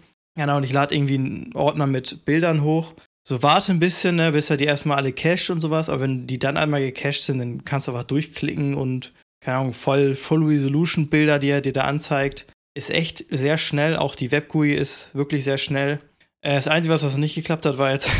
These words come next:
<laughs> der Sync-Client auf meinem Windows, Windows-Rechner, in, der aktuell noch die Windows elf Beta läuft, muss man dazu sagen. Auf dem MacBook hat's dann problemlos geklappt. Äh, von daher gehe ich mal davon aus, dass es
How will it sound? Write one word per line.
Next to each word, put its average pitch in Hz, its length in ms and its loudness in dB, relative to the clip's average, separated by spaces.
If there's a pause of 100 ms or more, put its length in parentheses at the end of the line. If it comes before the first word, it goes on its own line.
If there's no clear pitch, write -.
(140)
<laughs> - 260 -10
der 127 100 0
Sync-Client 143 500 0
auf - 160 -2
meinem 131 320 -2
Windows, 139 480 0 (360)
Windows-Rechner, 165 600 2 (120)
in, 131 380 -2
der 131 200 2 (160)
aktuell 135 280 2
noch 135 100 0
die 127 120 -2
Windows 127 200 -2
elf 143 240 0
Beta 143 220 0
läuft, 131 280 0
muss 135 120 -6
man 131 100 -4
dazu 127 260 -6
sagen. 131 380 0 (440)
Auf 139 100 -8
dem 139 100 0
MacBook 160 380 0
hat's 151 200 0
dann 135 160 -2
problemlos 151 480 0
geklappt. - 540 -4 (380)
Äh, 131 320 0
von 131 200 0
daher 139 220 2
gehe 151 140 2
ich 165 120 -2
mal 147 100 2
davon 139 260 -2
aus, 139 280 0
dass 127 140 -4
es - 300 -10